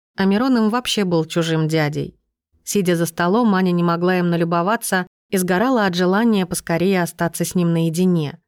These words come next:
"Поедем ко мне?" Наконец предложил Мирон и, вытерев губы салфеткой, поблагодарил крестную за вкусный ужин.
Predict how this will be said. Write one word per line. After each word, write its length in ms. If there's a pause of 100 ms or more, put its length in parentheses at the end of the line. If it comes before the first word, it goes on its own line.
(260)
"Поедем 360
ко 140
мне?" 300 (400)
Наконец 420
предложил 540
Мирон 400
и, 20
вытерев 420
губы 240
салфеткой, 640
поблагодарил 640
крестную 500
за 140
вкусный 400
ужин. 460